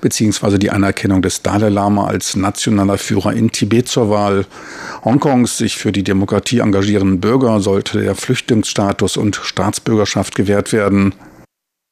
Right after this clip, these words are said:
Drei Universitäten aus Taiwan versprachen drei Studierenden Hongkongern Hilfe bei der Aufrechterhaltung ihres Studentenstatus in Taiwan.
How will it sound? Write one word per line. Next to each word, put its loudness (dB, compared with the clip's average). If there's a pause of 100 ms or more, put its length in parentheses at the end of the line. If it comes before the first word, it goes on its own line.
(1200)
Drei 2
Universitäten 2
aus 0
Taiwan 0
versprachen 0
drei 2
Studierenden 0
Hongkongern 2
Hilfe 0
bei 2
der 0
Aufrechterhaltung 0
ihres 0
Studentenstatus 0
in -2
Taiwan. 2